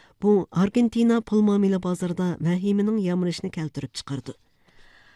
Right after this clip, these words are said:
Argentina sakkizinchi ayının o'n birinchi kuni Zongtong saylimining dastlabki saylimini o'tkazdi.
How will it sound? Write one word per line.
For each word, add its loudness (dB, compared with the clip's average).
Argentina 2
sakkizinchi -4
ayının 0
o'n -2
birinchi -2
kuni 0
Zongtong -4
saylimining -4
dastlabki -8
saylimini -4
o'tkazdi. -12